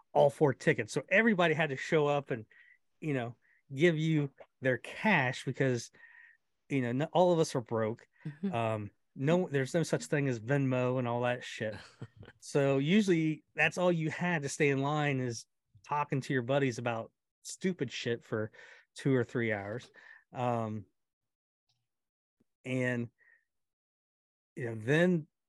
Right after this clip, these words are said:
Speaker 1: usually it was what, ten A M they would go on sale. And I just remember, like, "Hurry the fuck up," you know, you, uh, you, uh, you know, fucking, uh, fucking, you know, mouth breathers up there.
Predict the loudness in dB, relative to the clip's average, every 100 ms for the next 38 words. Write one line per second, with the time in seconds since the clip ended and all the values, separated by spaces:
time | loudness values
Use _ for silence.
0 | _ _ _ -16 -14 -14 -6 -2 0 2
1 | 2 2 -2 -4 -6 -10 -2 2 4 4
2 | 4 2 0 -2 -2 -2 -2 -4 -4 -4
3 | -4 -8 -14 _ _ _ _ _ _ _
4 | _ _ -2 0 2 2 4 2 0 -4
5 | -8 -10 -8 -8 -12 -18 -14 -12 -10 -8
6 | -10 -12 -8 -4 -2 0 0 0 -6 _
7 | 0 4 6 6 4 2 2 -2 -2 2
8 | 2 4 2 -2 -4 -4 -4 -4 -6 -10
9 | _ _ -8 -2 -2 0 -2 0 0 0
10 | -4 _ _ _ _ _ -4 -4 -4 -8
11 | -6 -6 -4 -2 0 0 -2 0 0 0
12 | 0 0 0 -2 -2